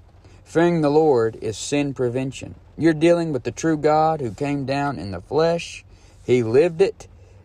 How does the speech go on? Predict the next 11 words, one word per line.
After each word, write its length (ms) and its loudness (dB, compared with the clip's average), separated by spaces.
Uh, 240 2
he 180 2
lives 360 2
to 100 -8
tell 240 0
about 340 0
it. 100 -8
And 140 -2
he 120 2
did 280 2
it 160 0